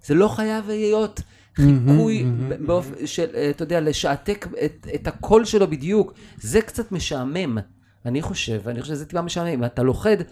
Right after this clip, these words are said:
Speaker 1: את הטיפוס ואת מה שהוא מייצג, וזה מתלכד למחוות גוף אחת, שתיים, שלוש או ארבע, או למשפט אחד, למנגנון, אז לצורך העניין, עשינו לאחרונה, אני, זה סתם כזה אסוציאטיבי, אה,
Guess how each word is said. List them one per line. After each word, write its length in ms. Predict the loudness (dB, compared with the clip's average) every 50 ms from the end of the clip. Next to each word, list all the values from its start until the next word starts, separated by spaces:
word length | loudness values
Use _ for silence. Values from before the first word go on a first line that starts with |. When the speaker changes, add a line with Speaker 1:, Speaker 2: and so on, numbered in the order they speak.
| -14 -20 _ -20 _ _ _ _ -12
Speaker 1:
את 120 | -10 -8 -8
הטיפוס 580 | -10 -10 -10 -12 -6 -2 0 0 0 0 0
ואת 160 | -2 -2 0 0
מה 120 | -2 -4
שהוא 180 | -4 -4 -4 -2
מייצג, 480 | -2 -2 -2 -4 -4 0 0 2 0 0 -4 -8 -10 _ _ _ _ -16
וזה 300 | -10 -6 -6 -4 -2 0
מתלכד 520 | 0 0 -2 -2 -4 -6 -2 -2 -4 -2 0
למחוות 560 | 0 0 0 -2 -4 -6 -6 -8 -8 -8 -10 -16 -16 -12
גוף 280 | -10 -8 -8 -8 -8 -10
אחת, 300 | -10 -8 -8 -10 -10 -10
שתיים, 340 | -14 -12 -10 -8 -8 -8 -8
שלוש 420 | -8 -6 -6 -6 -6 -6 -8 -12
או 80 | -10 -8
ארבע, 260 | -6 -6 -4 -4 -4
או 60 | -4
למשפט 560 | -4 -4 -4 -6 -8 -8 -8 -8 -8 -8 -8
אחד, 260 | -8 -8 -8 -8 -6
למנגנון, 760 | -6 -6 -8 -6 -8 -8 -6 -6 -4 -4 -2 -2 -2 -2 -4 -6 -8 _ _ _ _ _ _ _ _ _ -12
אז 180 | -10 -8 -4
לצורך 320 | -4 -4 -4 -2 -4 -2 0
העניין, 140 | 2 2 2
עשינו 360 | 2 2 2 4 6 6 6
לאחרונה, 520 | 6 4 4 2 2 4 6 6 6 4
אני, 260 | 4 2 0 0 -2
זה 120 | -2 -4 -6
סתם 240 | -6 -2 -2 -2 -2
כזה 200 | -2 -4 -4 -4
אסוציאטיבי, 540 | -6 -4 -4 -4 -2 -2 -2 0 0 2 2
אה, 60 | 2